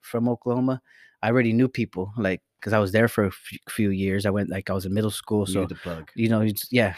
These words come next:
Speaker 1: So I, yeah,
Speaker 2: <laughs>
Speaker 1: exactly. So I was in middle school. I was already, you know, fucking having, I had bud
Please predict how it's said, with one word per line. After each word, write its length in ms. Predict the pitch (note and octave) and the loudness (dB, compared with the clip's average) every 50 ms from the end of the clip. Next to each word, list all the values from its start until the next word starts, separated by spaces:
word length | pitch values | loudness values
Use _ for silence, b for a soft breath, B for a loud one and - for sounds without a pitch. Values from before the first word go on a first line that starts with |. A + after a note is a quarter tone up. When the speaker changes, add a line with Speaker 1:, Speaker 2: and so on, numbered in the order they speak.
| - - - A2 | -8 -16 -12 -6
Speaker 1:
So 140 | - - A#2 | -2 0 2
I, 80 | G#2+ G#2+ | 2 2
yeah, 200 | F#2 A2+ A#2+ A2 | 2 2 2 2
Speaker 2:
<laughs> 60 | G2+ | 2
Speaker 1:
exactly. 360 | - A#2+ A2+ A2 - G#2 F#2+ | 2 2 0 2 0 -2 -2
So 80 | - A#2+ | 2 2
I 20 | |
was 80 | A#2 A2+ | 2 4
in 60 | A2+ | 4
middle 160 | B2+ C3 B2 | 4 4 4
school. 260 | - - - B2+ A#2+ | 2 0 2 4 4
I 60 | A2+ B2 | 6 4
was 100 | B2+ B2+ | 4 4
already, 280 | B2 G#2+ G2+ G2 F#2+ - _ - | 4 4 2 2 -4 -8 _ -6
you 120 | G#2+ G#2+ | -4 -2
know, 160 | G2 F#2+ G2 G2 - - | -2 -2 -2 -4 -4 -2
fucking 340 | - G#2 - - G2 F#2 F#2 | -2 -2 -2 -2 -4 -2 0
having, 300 | G#2 A2 G#2 G2 F#2+ - _ - | 0 0 0 0 -4 -6 _ -4
I 60 | G#2+ | -2
had 200 | A#2 A2 F#2+ F2 F#2+ _ _ - | -2 -2 -2 -4 -10 _ _ -4
bud 240 | G2 G#2 G2 F2+ | -2 -2 -2 -4